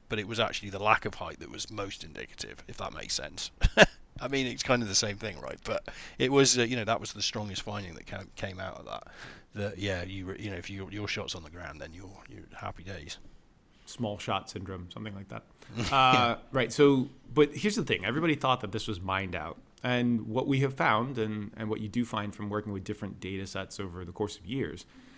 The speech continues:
Speaker 2: is that sometimes you just end up with insights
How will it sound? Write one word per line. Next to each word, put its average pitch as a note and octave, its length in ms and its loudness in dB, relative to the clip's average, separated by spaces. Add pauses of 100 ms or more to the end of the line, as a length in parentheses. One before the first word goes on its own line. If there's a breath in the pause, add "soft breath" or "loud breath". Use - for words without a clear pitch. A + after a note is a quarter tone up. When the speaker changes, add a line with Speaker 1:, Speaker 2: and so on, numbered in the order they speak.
(240 loud breath)
Speaker 2:
is A2+ 220 2
that G2+ 240 0 (560)
sometimes D3+ 640 2
you A#2+ 100 2
just C3+ 280 0 (400)
end B2+ 180 4
up C3 140 4
with A2+ 120 2
insights A#2+ 540 2